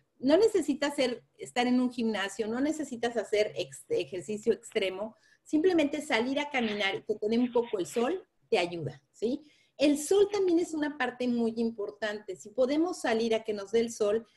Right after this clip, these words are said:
el sol, eh, es un desinfectante natural y nos ayuda. Tiene, tiene muchas propiedades el sol, eh, eh, racionado, por supuesto, para que nos ayude a nuestro sistema inmune y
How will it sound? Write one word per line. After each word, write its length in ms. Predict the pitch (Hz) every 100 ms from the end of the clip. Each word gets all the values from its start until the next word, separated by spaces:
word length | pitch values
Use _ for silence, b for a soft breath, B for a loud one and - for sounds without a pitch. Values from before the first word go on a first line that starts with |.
| b b
el 180 | 269 262
sol, 440 | - 339 370 -
eh, 640 | - 226 226 226 196 139 _ -
es 200 | 254 320
un 100 | 320
desinfectante 1000 | 320 269 226 214 - - 247 247 247
natural 720 | 247 208 - 180 170 160 247 -
y 100 | 220
nos 220 | 226 226
ayuda. 460 | 240 233 262 247 233
Tiene, 420 | 269 277 302 330 b b b
tiene 260 | - 302 359
muchas 460 | 320 339 320 403 -
propiedades 540 | 247 233 233 254 262
el 120 | 214
sol, 400 | 214 214 214 262 -
eh, 160 | 208 -
eh, 340 | 190 175 139 - -
racionado, 840 | 196 185 202 180 175 208 240 233 -
por 160 | 165
supuesto, 640 | - - 190 - 240 311 - b b _
para 300 | 247 247 247
que 100 | 262
nos 200 | 254 254
ayude 340 | 254 262 269 262
a 80 | 214
nuestro 320 | 214 214 -
sistema 380 | 214 220 - 254
inmune 640 | 254 233 226 226 240 233 -
y 420 | 233 262 302 294